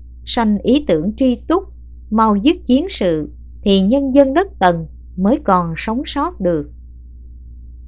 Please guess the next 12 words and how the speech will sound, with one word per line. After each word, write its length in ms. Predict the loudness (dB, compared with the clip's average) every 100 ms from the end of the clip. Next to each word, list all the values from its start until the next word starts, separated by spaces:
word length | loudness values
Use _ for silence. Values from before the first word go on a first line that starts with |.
| -20 -20 -20 -20 -18 2
Cường 280 | 4 6 6
bạo 220 | 6 6
các 240 | 2 -2
nơi 280 | 2 2 2
không 300 | 0 0 0
cậy 260 | 2 2 4
vào 220 | 2 2
đâu 300 | 2 2 0
hoành 180 | -2 -4
hành 360 | -4 -4 -4 -4
được 200 | -4 -4
nữa. 360 | -4 -2 -4